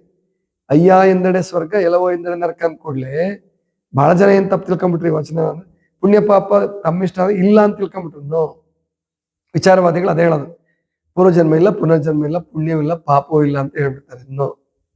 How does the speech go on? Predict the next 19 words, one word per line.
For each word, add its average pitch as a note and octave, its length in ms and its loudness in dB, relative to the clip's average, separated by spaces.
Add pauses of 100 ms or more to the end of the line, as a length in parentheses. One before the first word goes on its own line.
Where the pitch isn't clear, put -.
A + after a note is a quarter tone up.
ಶರಣರು D3 260 2
ಹಂಗೆ C#3+ 200 0
ಹೇಳಿಲ್ಲ. C#3+ 300 2 (880)
ಪುಣ್ಯ D#3 360 2
ಪಾಪ E3+ 360 2
ಎಲ್ಲವೂ D#3 460 2
ಇದೆ, C#3+ 540 -4 (400)
ಆದ್ರೆ C3+ 600 0 (520)
ನೀವು A3 320 2
ವ್ಯಾಖ್ಯಾನ E3+ 520 2
ಮಾಡ್ತಾ G#3+ 320 2
ಇದ್ದೀರಲ್ಲ, F#3 340 0 (180)
ಆ D#3+ 140 -2
ಥರ A3 200 0
ಇಲ್ಲಪ್ಪ. F#3 440 0 (1200)
ನೀವು F#3 420 4
ಜಾತಿ E3 580 2
ವ್ಯವಸ್ಥೆಗೆ E3+ 840 -4 (420)
ತಳಕಾಕ್ಬಿಟ್ಟು F3+ 1000 -2